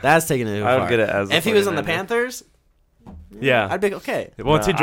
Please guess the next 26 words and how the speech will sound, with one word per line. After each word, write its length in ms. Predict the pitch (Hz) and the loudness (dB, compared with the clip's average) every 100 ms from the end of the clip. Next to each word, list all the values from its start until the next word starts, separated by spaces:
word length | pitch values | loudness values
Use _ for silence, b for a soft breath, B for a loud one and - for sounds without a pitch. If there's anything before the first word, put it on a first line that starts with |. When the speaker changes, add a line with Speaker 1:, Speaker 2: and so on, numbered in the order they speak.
| 143 | 6
Speaker 3:
joins 80 | 156 | 6
Speaker 2:
would 100 | 147 | 6
Speaker 3:
your 120 | 143 | 6
Speaker 2:
get 60 | 135 | 8
it. 80 | |
I 160 | 110 135 | 8 8
Speaker 3:
rival. 300 | 143 143 160 b b b b - | 6 4 0 b b b b -10
Speaker 2:
Nah, 300 | 104 104 98 - - | -6 -4 -6 -10 -12
Christian 260 | - 147 156 | -6 -4 -2
McCaffrey 300 | 139 117 113 | 2 2 0
is 80 | 104 | -6
one 160 | 104 | -10
of 80 | 104 | -8
my 80 | 123 | -6
Speaker 1:
Yeah, 60 | 123 | 2
I 120 | 151 | 2
Speaker 2:
favorite 100 | 156 | 2
Speaker 1:
could 100 | 151 | -4
never, 260 | 120 117 117 | -2 -2 -2
Speaker 2:
players. 80 | |
Speaker 1:
I 180 | 123 143 | 0 0
could 160 | 139 104 | -2 -6
not 320 | 98 104 85 | 0 0 0
buy 320 | 90 92 90 | -2 -4 -6
a 160 | - 98 | -6 -6
rival 460 | 92 98 101 98 | -4 -4 -4 -8